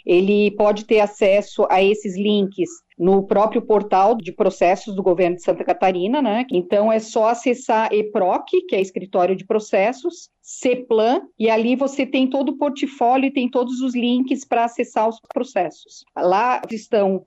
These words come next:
como aderir ao programa por parte das prefeituras, como registrar a empresa por meio do S C Bem Mais Simples, do programa, e também nós fizemos um mapeamento e demonstramos o passo a passo de como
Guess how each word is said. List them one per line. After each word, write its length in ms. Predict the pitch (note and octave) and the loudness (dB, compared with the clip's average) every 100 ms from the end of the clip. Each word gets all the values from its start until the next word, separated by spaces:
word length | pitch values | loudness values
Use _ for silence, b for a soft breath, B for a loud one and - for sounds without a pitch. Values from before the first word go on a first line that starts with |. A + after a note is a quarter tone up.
| - | -6
como 300 | A#3 A#3+ B3+ | 0 2 2
aderir 420 | A#3 G#3 G3 G#3 | 2 2 0 0
ao 140 | A3 | -2
programa 480 | - G3 F#3+ F#3+ G3+ | 0 -2 2 0 0
por 200 | G3 G3 | -2 -2
parte 380 | - F3+ F#3+ F#3 | 0 0 -2 -4
das 160 | F3+ - | -6 -4
prefeituras, 800 | E3+ G3+ G3 G3+ G#3+ C#4+ - - | -6 -4 -4 -4 -2 -2 -4 -10
como 540 | - B3 C#4 C#4 C#4 A#3+ | -2 2 4 4 4 2
registrar 720 | A#3+ G#3 A3 - A3 G#3+ A#3+ | 0 0 -4 -4 -2 0 0
a 60 | G#3+ | -2
empresa 760 | G3 F#3+ G3 A3 G3 F#3 E3 - - | -2 0 2 2 0 -2 -2 -10 -2
por 160 | G#3+ | 2
meio 340 | G3 F#3+ A3 A3 | 4 2 2 2
do 60 | |
S 240 | F#3 - F#3 | 0 -2 -6
C 160 | G#3+ | -2
Bem 140 | F#3+ F3+ | -2 0
Mais 260 | F3+ F#3 | -2 -4
Simples, 400 | G3 G3 C4 C4+ | -2 -2 0 -4
do 100 | F3+ | -4
programa, 680 | - F3+ E3+ E3+ G3 B3 F4+ C#4 | -2 0 0 0 0 -2 -4 -8
e 140 | - B3+ | -4 -2
também 640 | C4 E4 D4+ C4+ C4+ D#4 | 2 2 2 2 2 0
nós 240 | D4 C4+ - | 0 -2 -2
fizemos 600 | B3 G#3+ B3 C4+ B3+ A3 | -6 -2 0 2 0 0
um 100 | A#3 | -2
mapeamento 840 | A3+ B3+ C#4 C4 A3 G#3+ C4+ C4 | -2 -2 -2 -2 -2 -2 -2 -2
e 40 | A3 | -2
demonstramos 760 | G#3 G#3 G#3+ - A3+ A3 A3 | -2 0 -2 -2 -2 -2 -4
o 80 | F#3 | -6
passo 280 | - F#3+ - | -4 -2 -2
a 40 | |
passo 500 | - G3 G3+ A#3 - | -4 -2 -4 -4 -8
de 180 | F#3 G3 - | -10 -10 -4
como 560 | A#3+ C4 D4+ C4 F3+ | 0 2 2 0 -2